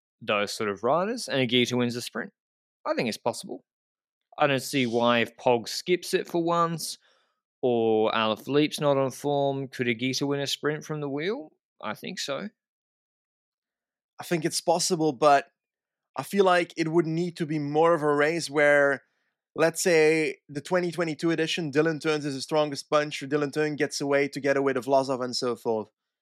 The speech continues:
Speaker 2: That kind of stuff. That's the likely scenario, and that's a very difficult scenario to get when Pogacar
Speaker 1: Well,
Speaker 2: and
Speaker 1: see,
Speaker 2: so forth are likely at
Speaker 1: hold
Speaker 2: this
Speaker 1: that
Speaker 2: time.
Speaker 1: thought. So here's the scenario. Teuns, uh, Danny Martinez, let's say,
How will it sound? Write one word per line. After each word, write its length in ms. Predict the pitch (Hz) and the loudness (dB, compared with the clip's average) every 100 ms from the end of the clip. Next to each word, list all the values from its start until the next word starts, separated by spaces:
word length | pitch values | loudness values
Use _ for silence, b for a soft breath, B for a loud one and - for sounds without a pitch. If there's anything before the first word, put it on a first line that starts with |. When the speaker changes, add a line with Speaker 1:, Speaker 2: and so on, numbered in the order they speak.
| _ _ _ - | _ _ _ 2
Speaker 2:
That 240 | 156 147 | 2 2
kind 240 | 135 117 | 0 0
of 60 | 107 | -4
stuff. 260 | - 104 95 - | -4 -6 -6 2
That's 240 | 139 143 | 2 2
the 100 | 127 | 0
likely 380 | 135 120 117 120 | 2 2 0 -8
scenario, 400 | - 117 110 110 | -8 -6 -6 -6
and 100 | 113 | -4
that's 160 | 139 - | -4 -2
a 40 | |
very 180 | 135 151 | -2 0
difficult 340 | 156 147 151 | -2 -6 -8
scenario 320 | - 143 131 131 | -4 -2 -2 -2
to 100 | 123 | -2
get 220 | 135 131 | -2 0
when 120 | 127 | -4
Pogacar 280 | 131 127 123 | -4 0 2
Speaker 1:
Well, 80 | 135 | 4
Speaker 2:
and 80 | |
Speaker 1:
see, 160 | 127 151 | 2 0
Speaker 2:
so 80 | 127 | 0
forth 220 | 127 120 | -4 -2
are 80 | 120 | 0
likely 260 | 120 117 | 0 -2
at 40 | 120 | 4
Speaker 1:
hold 160 | 165 156 | 4 6
Speaker 2:
this 60 | |
Speaker 1:
that 40 | 113 | 2
Speaker 2:
time. 60 | 107 | 2
Speaker 1:
thought. 240 | 95 - _ _ _ _ _ _ | -4 -6 _ _ _ _ _ _
So 200 | - 139 | -6 2
here's 200 | 151 147 | 2 2
the 60 | |
scenario. 640 | - 127 104 101 92 87 - _ _ _ _ _ _ _ _ _ _ _ _ _ - | -2 0 0 0 -4 -8 -16 _ _ _ _ _ _ _ _ _ _ _ _ _ -2
Teuns, 720 | 139 139 139 139 139 131 - - _ _ _ _ - | 2 4 4 0 -4 -8 -12 -14 _ _ _ _ -4
uh, 1120 | 107 104 104 101 98 92 92 80 64 64 50 50 - - - 73 _ | 0 2 2 2 0 -2 -4 -6 -10 -12 -14 -16 -16 -20 -20 -20 _
Danny 260 | 156 139 139 | 0 2 2
Martinez, 960 | 135 131 - 135 127 123 123 117 - - | 2 2 2 0 2 2 2 0 -4 -2
let's 280 | 120 - - | -2 -2 -2
say, 580 | 117 113 107 101 107 | -2 -2 -2 -4 -8